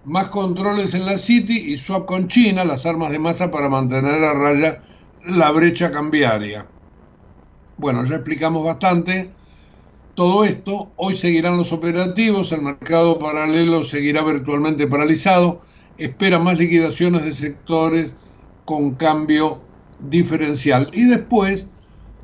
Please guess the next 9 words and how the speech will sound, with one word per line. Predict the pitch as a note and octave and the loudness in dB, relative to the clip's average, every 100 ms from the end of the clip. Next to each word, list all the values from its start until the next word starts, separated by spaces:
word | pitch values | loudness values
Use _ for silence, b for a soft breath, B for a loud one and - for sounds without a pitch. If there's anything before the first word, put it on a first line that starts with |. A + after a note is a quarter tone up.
| - - | -12 -6
hace | A3 - A3+ A3 - | -6 -2 -2 -2 -4
un | A3+ A3 | -2 0
recuadro, | A3 G#3+ G3+ D3+ D3+ E3+ | 0 4 4 6 2 0
cobertura | F#3 F#3 F3+ B3 A#3+ | -4 -4 -2 -2 -2
sin | - F#3+ F3+ | -4 -2 2
dólares, | D#3 C3+ C3+ C#3+ C3 | 2 2 0 -2 -4
acciones | F3 - A3 A3+ A3 | -6 -2 0 0 -2
en | A3 | -2
pesos, | - G3 - F3 F3 | 0 0 0 -2 -4